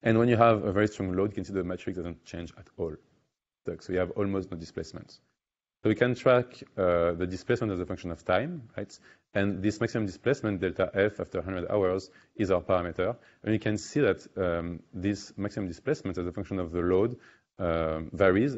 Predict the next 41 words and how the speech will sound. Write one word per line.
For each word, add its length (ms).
and, 280
and, 260
like, 200
goes 240
down 220
very, 380
very 180
fast 280
as 120
soon 200
as 120
we, 360
uh, 160
add 140
a 40
little 160
bit 100
of 160
load, 280
and 180
then 320
goes 220
down 240
to, 320
uh, 340
about 280
being 160
constant 440
after, 200
like, 160
about 240
twenty 240
kilopascal, 500
right? 220
And, 300
uh, 180
we 80
can 140
try 180
to, 480
um, 680